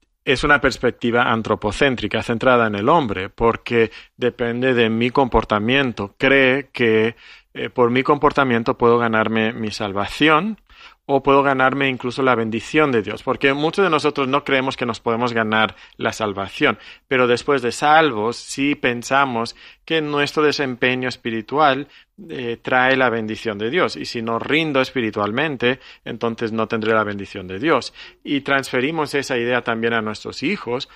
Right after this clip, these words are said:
por la manera en que tratamos a nuestros hijos, si,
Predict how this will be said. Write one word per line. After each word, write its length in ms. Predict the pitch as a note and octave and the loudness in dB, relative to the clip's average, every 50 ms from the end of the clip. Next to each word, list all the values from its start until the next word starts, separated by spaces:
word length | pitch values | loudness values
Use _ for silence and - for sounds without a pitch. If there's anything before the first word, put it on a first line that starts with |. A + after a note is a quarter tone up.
| - _ _ | -20 _ _
por 120 | - D#3+ D3+ | -4 0 0
la 100 | D3+ C#3+ | 2 2
manera 360 | C#3 C#3 C3+ C#3 C#3+ D#3 D#3 | 2 2 2 2 2 0 0
en 80 | D3+ D3+ | -2 -4
que 420 | - D3+ D3+ D3+ D3 C#3+ C#3+ C#3 C3+ | -4 -2 0 2 2 2 2 0 0
tratamos 540 | - C3+ C3 B2+ - C3 C#3 D#3+ G3 F#3+ - | 0 -2 -2 2 2 2 2 2 0 -4 -4
a 60 | D3+ | -6
nuestros 360 | C3+ B2+ - - B2 - - | -6 -6 -10 -10 -12 -10 -8
hijos, 380 | A2 A2 G#2 - C3 D3+ - - - - - _ | -10 -8 -4 -2 -2 -4 -4 -6 -20 -20 -20 _
si, 500 | - - C#3 C3 C3+ C3 B2+ B2 A#2+ | -12 -6 -4 0 0 2 2 0 0